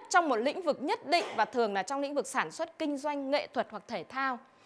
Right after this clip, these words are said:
Hay chúng ta vẫn thường, à, nói cái câu mà các em thường mê bóng đá đấy ạ. Các em nam của chúng ta thường mê bóng đá, thường nói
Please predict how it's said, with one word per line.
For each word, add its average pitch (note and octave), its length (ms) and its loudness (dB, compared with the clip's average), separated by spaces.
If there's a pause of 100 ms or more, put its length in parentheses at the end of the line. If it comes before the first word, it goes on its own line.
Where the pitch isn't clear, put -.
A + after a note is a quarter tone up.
(240)
Hay D#4+ 100 2
chúng C4+ 160 0
ta D4 180 4
vẫn B3 140 -4
thường, A3+ 300 0
à, F#3 140 2
nói G3+ 220 2
cái B3 100 -4
câu C#4+ 280 6
mà G3 340 2 (320)
các D4 80 8
em C#4+ 220 4
thường A3+ 220 2
mê D4 160 6
bóng B3+ 200 4
đá C4 300 10
đấy F#4 80 6
ạ. F4+ 140 6 (240)
Các E4+ 80 8
em D#4 220 4
nam D#4+ 220 10
của A#3 60 2
chúng G#3 160 -2
ta C#4 140 4
thường B3+ 180 2
mê C#4 120 4
bóng C4 180 4
đá, A#3+ 180 6
thường C#4+ 100 -2
nói A3+ 140 0